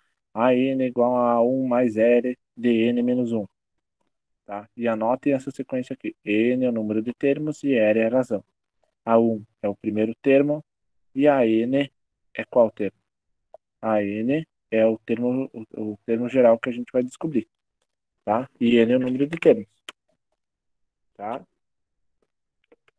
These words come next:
Anotem isso aí, que nós vamos ocupar, acho, umas, pra umas seis, sete questões hoje. Pois é, pra bastante questão. Essa é pra se acabar hoje.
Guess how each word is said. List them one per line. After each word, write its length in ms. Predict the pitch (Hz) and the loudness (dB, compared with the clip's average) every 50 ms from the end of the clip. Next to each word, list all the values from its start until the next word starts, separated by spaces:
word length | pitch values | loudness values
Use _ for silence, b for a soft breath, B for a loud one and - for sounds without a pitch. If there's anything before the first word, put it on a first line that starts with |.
| _ _ _ _ _ - - _ - - _ - - - - - - - - - - - - - - - _ - - - - _ _ _ - - - - | _ _ _ _ _ -20 -20 _ -20 -16 _ -14 -12 -10 -8 -8 -8 -8 -8 -14 -16 -16 -14 -14 -16 -14 _ -16 -16 -16 -18 _ _ _ -20 -20 -12 -6
Anotem 540 | 127 117 110 110 107 107 - - 113 113 | -4 -4 -2 0 0 0 -2 -2 -4 -4
isso 160 | 117 117 - 123 | -4 0 4 4
aí, 380 | 107 107 110 117 131 151 - | 4 4 4 2 0 0 -2
que 100 | - - | -4 -2
nós 160 | 151 156 143 | 0 0 0
vamos 160 | 127 135 139 143 | 0 0 -2 -2
ocupar, 300 | - - - 127 131 - | -2 0 2 2 2 2
acho, 180 | 147 - - | 0 -2 -4
umas, 180 | 156 147 139 135 - | -4 -4 -4 -4 -4
pra 120 | - 139 143 | -6 -6 -4
umas 200 | 139 131 127 - | -2 -4 -4 -4
seis, 280 | - - - - - | -6 -4 -4 -2 4
sete 260 | - 147 139 139 - - | 6 6 6 6 4 -2
questões 360 | 135 117 - - 113 101 95 | -6 -6 -4 -2 -2 -2 -2
hoje. 260 | 92 98 - - - _ _ _ - | -6 -12 -12 -14 -14 _ _ _ -4
Pois 220 | - 110 113 110 | -2 -2 0 0
é, 100 | 110 101 | -2 -4
pra 140 | 92 - 98 | -6 -6 -10
bastante 400 | 92 101 - - 123 120 123 - | -12 -12 -8 -6 -6 -4 -4 -2
questão. 300 | - 131 117 - 123 - - - - - _ _ _ _ _ _ _ _ _ _ _ _ _ _ _ _ _ _ _ _ _ _ | -4 -4 -4 -4 -6 -10 -10 -12 -14 -16 _ _ _ _ _ _ _ _ _ _ _ _ _ _ _ _ _ _ _ _ _ _
Essa 280 | - 92 101 - - | -20 -20 -20 -20 -20
é 20 | 120 | -16
pra 140 | - 123 120 | -14 -14 -12
se 120 | - 131 | -10 -10
acabar 320 | 135 - 147 139 127 113 | -6 -4 -2 -2 -2 -4
hoje. 260 | - - - - - | -6 -10 -12 -16 -18